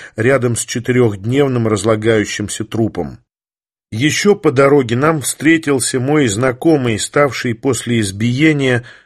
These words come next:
дурачком. А раньше он был кинооператором, имел жену, любовницы, много пил.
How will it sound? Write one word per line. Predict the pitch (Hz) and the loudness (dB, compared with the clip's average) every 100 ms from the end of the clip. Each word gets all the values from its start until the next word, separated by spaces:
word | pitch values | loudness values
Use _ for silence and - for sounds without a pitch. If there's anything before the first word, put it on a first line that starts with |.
| _ | _
дурачком. | 113 135 147 - - 101 78 - _ _ _ _ _ | 0 2 2 -2 -4 -4 -4 -12 _ _ _ _ _
А | 123 | 2
раньше | 165 208 143 165 | 2 2 0 0
он | 156 143 | 0 2
был | 180 160 | 0 0
кинооператором, | 151 151 147 - 135 117 113 104 107 110 - | -2 0 0 0 0 2 2 0 -2 -4 -2
имел | 117 127 165 127 | -2 2 2 2
жену, | 98 117 123 160 | 0 0 2 2
любовницы, | 123 107 101 156 147 127 123 120 | 2 0 2 2 2 -2 -4 -4
много | 131 175 123 | 0 0 0
пил. | 123 113 98 78 | -4 -4 -6 -6